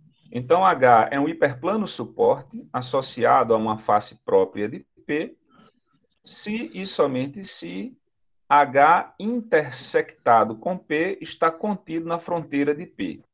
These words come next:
Deixa eu voltar lá na figurinha. Você tem aqui o poliedro,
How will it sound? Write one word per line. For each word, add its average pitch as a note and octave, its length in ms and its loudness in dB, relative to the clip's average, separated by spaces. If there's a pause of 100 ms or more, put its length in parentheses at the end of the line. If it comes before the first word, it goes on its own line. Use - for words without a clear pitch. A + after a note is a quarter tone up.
(200)
Deixa - 140 -8
eu F3+ 40 -2
voltar F#3 320 4
lá E3 140 6
na F3 100 0
figurinha. B2 680 -6 (1600)
Você G3+ 200 -4
tem G#3 220 0
aqui G#3 180 -2
o A3 140 0
poliedro, G3+ 680 2